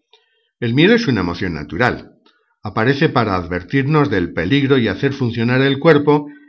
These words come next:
en las dos soluciones fundamentales, bien luchar, bien huir. El miedo hace segregar adrenalina para que el corazón bombee más, más sangre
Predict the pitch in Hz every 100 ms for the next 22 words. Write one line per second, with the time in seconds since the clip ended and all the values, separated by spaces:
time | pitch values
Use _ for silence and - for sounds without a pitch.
0 | _ 107 110 104 147 147 147 123 120 127
1 | 123 123 120 98 87 80 78 71 - -
2 | _ _ _ _ 107 117 117 131 135 165
3 | 170 170 - _ _ - 107 113 104 87
4 | 87 76 - - _ _ _ _ _ _
5 | _ _ - 101 104 120 120 143 135 127
6 | 135 123 - 98 92 85 110 110 87 80
7 | 80 78 123 147 156 156 113 85 85 82
8 | 85 82 113 104 90 87 101 87 78 -
9 | - 73 - 123 98 71